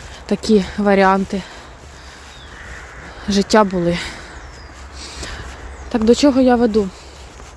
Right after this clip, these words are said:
Е, дивіться, це все я розпродала. Я тут була вже, а, ну, приїздили і забирали в моїх батьків це все.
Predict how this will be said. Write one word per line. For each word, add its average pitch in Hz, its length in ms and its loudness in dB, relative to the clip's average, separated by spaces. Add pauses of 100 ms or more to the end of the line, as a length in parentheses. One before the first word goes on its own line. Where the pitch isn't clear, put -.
(400)
Е, 202 240 0
дивіться, 202 480 2 (1000)
це 240 100 4
все 247 300 4
я 220 200 4
розпродала. 220 760 2 (1000)
Я 220 200 6
тут 320 300 2
була 330 280 6
вже, 294 340 0 (800)
а, 190 800 0
ну, 240 260 6
приїздили 226 580 6
і 214 40 4
забирали 214 440 4
в 196 60 -2
моїх 202 280 0
батьків 190 380 -4
це - 120 -8
все. - 260 -12